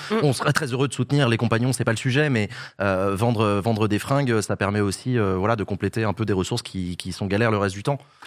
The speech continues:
Speaker 1: Alors, nous, on cherche pas du tout à culpabiliser les gens, hein. Le,
Speaker 2: Ouais.
Speaker 1: le, le, l'objectif de cette campagne, c'est de décrypter un peu, de dire aux gens, bon, si vous vendez sur une plateforme, vous avez tout à fait le droit de le faire, mais voilà à quoi vous contribuez. Si vous donnez à Emmaüs, voilà à quoi vous contribuez.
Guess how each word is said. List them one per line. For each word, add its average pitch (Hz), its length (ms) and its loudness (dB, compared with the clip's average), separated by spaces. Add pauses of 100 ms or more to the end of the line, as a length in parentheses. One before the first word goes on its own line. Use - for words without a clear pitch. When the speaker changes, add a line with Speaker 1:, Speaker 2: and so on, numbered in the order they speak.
(200)
Speaker 1:
Alors, 202 160 4
nous, 240 100 0
on 277 60 0
cherche 247 180 -2
pas 220 120 2
du 208 100 -2
tout 202 80 -10 (180)
à 175 160 4
culpabiliser 196 600 0
les 175 100 6
gens, 143 280 4
hein. - 20 0
Le, 139 160 2
Speaker 2:
Ouais. 104 100 2
Speaker 1:
le, 151 140 0
le, 147 340 2 (300)
l'objectif 208 400 2
de 190 80 2
cette 190 180 0
campagne, 233 300 2
c'est 190 100 -2
de 175 80 0
décrypter 185 500 0
un 120 100 0
peu, 135 100 -8
de 151 80 -4
dire 175 160 2
aux 185 40 4
gens, 175 140 2
bon, 135 160 0
si - 180 -6
vous 220 160 0
vendez 208 380 6 (320)
sur 175 500 2
une 156 120 2
plateforme, 233 380 2
vous 147 120 0
avez 139 80 2
tout 147 160 -6
à - 20 0
fait 156 80 -2
le 147 60 2
droit 139 120 2
de 139 60 -4
le 143 60 0
faire, 233 220 4
mais 190 240 2
voilà 190 380 6
à - 120 4
quoi 196 160 2
vous 170 120 -4
contribuez. 156 540 2 (280)
Si 214 240 -6
vous 185 140 0
donnez 208 280 6
à 180 120 6
Emmaüs, 180 360 4
voilà 185 280 6
à 170 180 4
quoi 208 160 4
vous 180 120 -4
contribuez. 151 380 -2